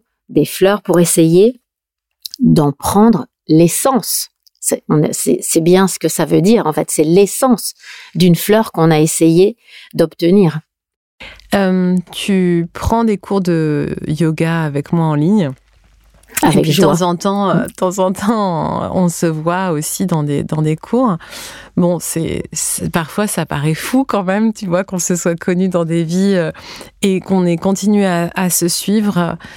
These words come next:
Speaker 2: Euh, qu'est-ce que tu trouves, alors pas dans ma façon d'enseigner, c'est pas du tout pour que tu m'envoies des fleurs, mais qu'est-ce que tu viens chercher justement, euh, dans ces pratiques, euh, euh, méditatives et, et physiques ?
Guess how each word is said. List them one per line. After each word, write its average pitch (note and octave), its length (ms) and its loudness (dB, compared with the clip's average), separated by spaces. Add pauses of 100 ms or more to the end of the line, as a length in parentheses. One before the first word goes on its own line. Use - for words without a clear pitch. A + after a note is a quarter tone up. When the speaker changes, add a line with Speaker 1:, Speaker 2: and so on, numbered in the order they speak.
(300)
Speaker 2:
Euh, F#3+ 200 2
qu'est-ce C#4 220 -2
que D4+ 60 0
tu A#3+ 200 -4
trouves, A#3+ 640 0
alors F3 220 -2
pas F#3+ 220 -4
dans E3 200 -2
ma D#3+ 200 0
façon F3+ 300 -2
d'enseigner, F#3 400 2
c'est - 120 -8
pas E3 100 -2 (100)
du E3+ 140 -4
tout G3+ 140 -2
pour - 240 -6
que E3 100 -2
tu - 200 -4
m'envoies E3+ 260 0
des F3+ 120 -2
fleurs, B3 220 0
mais F#3 160 0 (320)
qu'est-ce B3 180 -2
que C4 80 0
tu A#3+ 140 -2
viens G#3 200 2
chercher G#3 420 0
justement, F#3+ 640 0 (460)
euh, F3 300 0
dans F#3+ 360 0
ces F#3 200 -2
pratiques, F#3 680 -4
euh, E3 360 0 (420)
euh, F3+ 160 0
méditatives F3+ 1080 0
et, E3 600 -2 (100)
et F3 60 2
physiques ? - 600 -6